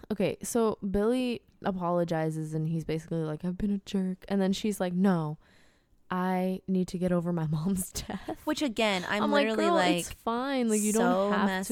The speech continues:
Speaker 1: to."
Speaker 2: up.
Speaker 1: But basically, she's like, you know, "I can't be wallowing in this. Like, I have to move forward," and stuff like that, which is, like, something so hard to do. And I honestly think that she was doing a normal job at it, but whatever. She's
Speaker 2: Like, she was
Speaker 1: still
Speaker 2: doing her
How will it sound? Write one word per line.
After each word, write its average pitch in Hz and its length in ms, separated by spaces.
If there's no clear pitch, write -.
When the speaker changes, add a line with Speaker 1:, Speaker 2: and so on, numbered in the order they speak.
Speaker 1:
to." 208 60
Speaker 2:
up. 208 240
Speaker 1:
But 208 120
basically, 233 320
she's 214 200
like, 175 280
you 190 140
know, 170 80
"I 165 100
can't 175 240
be 175 100
wallowing 165 440
in 160 140
this. 165 200
Like, 170 100
I 160 40
have 156 200
to 165 100
move 160 160
forward," 226 600
and 214 140
stuff 220 240
like 220 120
that, 233 140
which 269 140
is, 302 140
like, 311 140
something 330 280
so 285 180
hard 247 340
to 196 100
do. 190 400
And 170 140
I 170 200
honestly 202 400
think 190 260
that 170 140
she - 180
was 165 160
doing 160 340
a 151 160
normal 160 400
job 151 280
at 170 120
it, 175 240
but 147 220
whatever. 147 340
She's - 100
Speaker 2:
Like, 294 140
she 427 180
was 508 120
Speaker 1:
still 523 120
Speaker 2:
doing 539 140
her - 20